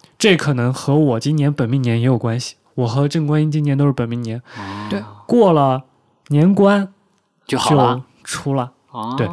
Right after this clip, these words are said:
Speaker 2: 我
Speaker 1: 希望是这样吧。
Speaker 2: 我因为和阿姨跟我说要穿红裤头，我连红裤头都穿上了。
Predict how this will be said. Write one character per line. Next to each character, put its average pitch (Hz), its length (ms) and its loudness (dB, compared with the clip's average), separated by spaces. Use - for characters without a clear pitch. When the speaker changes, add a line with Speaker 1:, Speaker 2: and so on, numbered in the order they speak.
Speaker 2:
我 240 80 -4
Speaker 1:
希 247 180 4
望 240 240 6
是 147 140 2
这 135 160 4
样 127 200 2
吧。 - 240 -6
Speaker 2:
我 131 220 0
因 196 240 2
为 147 260 0
和 - 180 -6
阿 139 140 2
姨 135 80 2
跟 135 100 2
我 117 60 0
说 110 220 -4
要 113 80 -4
穿 120 200 -4
红 113 200 -8
裤 117 100 -14
头， 110 120 -10
我 107 100 -4
连 113 80 -2
红 156 160 -2
裤 190 100 0
头 139 180 -2
都 190 80 2
穿 147 220 -4
上 123 140 0
了。 101 100 -4